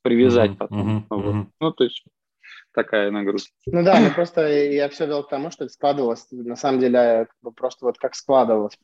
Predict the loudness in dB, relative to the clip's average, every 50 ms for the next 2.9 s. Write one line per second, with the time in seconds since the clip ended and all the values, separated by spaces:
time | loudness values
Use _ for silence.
0 | _ -10 -8 -6 -6 -8 -10 -6 0 4 4 4 4 4 2 2 2 0 0 0
1 | 0 -2 -2 -4 -4 -4 -2 0 2 0 0 0 -4 -10 -10 -8 -8 -8 -8 -8
2 | -8 -8 -6 -6 -4 -4 -2 -4 -4 -6 -4 0 2 2 2 2 0